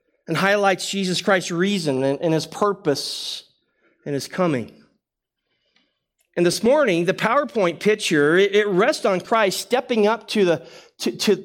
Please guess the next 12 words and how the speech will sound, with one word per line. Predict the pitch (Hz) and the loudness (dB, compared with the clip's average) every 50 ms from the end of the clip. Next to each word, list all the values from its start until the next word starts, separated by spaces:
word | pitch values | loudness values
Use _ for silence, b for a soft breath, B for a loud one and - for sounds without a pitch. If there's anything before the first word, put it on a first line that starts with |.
| - - - | -10 -12 -6
to | - 233 | -2 -2
the | 214 - | 0 0
podium | - - 226 240 262 226 170 143 135 147 147 - - _ _ _ _ _ _ _ _ - - - | 0 2 2 2 4 2 2 0 0 -2 -6 -10 -20 _ _ _ _ _ _ _ _ -12 -4 0
and | 185 190 170 | 0 0 2
declaring | 196 185 - - - 226 247 277 294 254 180 143 139 151 202 202 180 - - _ _ _ _ _ _ _ _ _ _ _ _ _ _ _ _ _ _ _ _ _ _ _ _ _ _ _ _ _ _ _ _ _ _ _ _ _ _ _ _ _ _ _ _ _ _ _ _ _ _ _ _ _ _ _ _ _ _ - | 0 -2 -4 0 2 4 4 4 4 2 0 -2 -4 -4 -4 -6 -8 -12 -20 _ _ _ _ _ _ _ _ _ _ _ _ _ _ _ _ _ _ _ _ _ _ _ _ _ _ _ _ _ _ _ _ _ _ _ _ _ _ _ _ _ _ _ _ _ _ _ _ _ _ _ _ _ _ _ _ _ _ -4
the | 185 190 | 0 2
message | 202 220 247 269 - - 220 202 214 | 2 2 2 0 0 -4 -4 0 0
that | 208 | 0
he | 214 202 | 0 0
came | - 214 214 208 185 | 0 0 0 2 0
to | 226 | 0
deliver. | 190 226 233 247 254 240 208 135 101 - | 2 4 4 4 4 2 0 -2 -4 -6